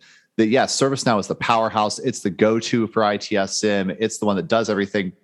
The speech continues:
But by virtue of doing everything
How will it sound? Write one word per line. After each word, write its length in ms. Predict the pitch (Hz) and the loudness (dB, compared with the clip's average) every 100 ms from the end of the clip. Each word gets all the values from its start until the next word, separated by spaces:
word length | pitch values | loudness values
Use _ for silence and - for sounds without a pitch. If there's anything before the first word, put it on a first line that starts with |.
| _ | _
But 720 | 143 170 147 131 120 113 - _ _ _ _ _ _ _ _ _ _ _ _ | 0 2 2 2 0 -2 -6 _ _ _ _ _ _ _ _ _ _ _ _
by 140 | 113 | -2
virtue 340 | 110 135 - 135 | 0 0 0 0
of 180 | 101 95 | -2 -2
doing 420 | 175 185 151 - - | 0 0 -2 -4 -2
everything 840 | 208 160 98 - 82 73 80 | 0 0 -2 -2 -2 -2 -4